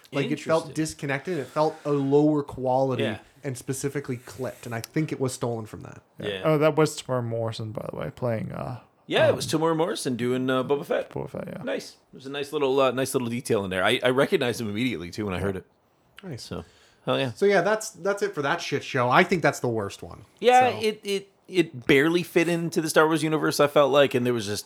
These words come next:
Speaker 2: no context to maybe care. So, anyway, cute, cute little animation style, though. It was fun. Little fun watch.
Speaker 1: This
Speaker 2: So
Speaker 1: comes my second favorite.
Speaker 2: So th-, th-, this next one is your second favorite?
Speaker 1: Yes.
Speaker 3: Re-,
Speaker 2: Okay,
Speaker 3: really?
Speaker 2: cool.
Speaker 3: That's
Speaker 2: It's up,
Speaker 3: funny.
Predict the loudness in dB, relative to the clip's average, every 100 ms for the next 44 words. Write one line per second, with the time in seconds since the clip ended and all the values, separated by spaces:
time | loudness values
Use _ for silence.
0 | _ -8 -4 -2 -2 -2 -4 -4 -8 -8
1 | -6 -6 -6 -6 -6 -2 2 4 2 0
2 | -18 -10 -6 -6 -4 -2 2 4 4 2
3 | 0 -2 -4 -2 0 0 0 -2 -2 -4
4 | -4 -4 -4 -4 -6 -6 -8 -12 -20 -20
5 | -20 _ 0 6 8 8 6 0 -2 -4
6 | -4 -10 -12 -14 -16 _ _ _ _ _
7 | _ -2 4 4 4 0 -2 -2 -4 -4
8 | -6 -6 -6 -6 -4 -4 -4 -4 -4 -4
9 | -8 -6 -4 0 0 2 4 6 6 4
10 | 0 0 2 4 2 0 -2